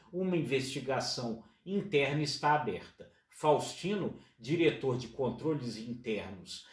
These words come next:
e integridade da Caixa, portanto responsável por essa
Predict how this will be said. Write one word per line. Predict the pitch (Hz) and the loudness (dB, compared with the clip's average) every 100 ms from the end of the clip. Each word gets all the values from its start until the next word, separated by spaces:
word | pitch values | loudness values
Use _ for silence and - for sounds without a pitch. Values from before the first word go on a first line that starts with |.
| - | -10
e | 143 165 180 | -4 -2 0
integridade | - 135 123 127 - 107 107 - | 2 2 2 -2 0 0 0 0
da | - 226 | 2 2
Caixa, | - 190 196 190 180 - - _ | 4 2 2 -2 -6 -10 -20 _
portanto | 220 175 - 160 143 147 | 0 0 0 0 2 0
responsável | 139 220 220 - 185 - - 117 110 113 110 | 4 4 4 -2 -2 -2 -2 -2 -2 -4 -8
por | 143 123 | -2 0
essa | 107 - - - | 0 -2 -8 -10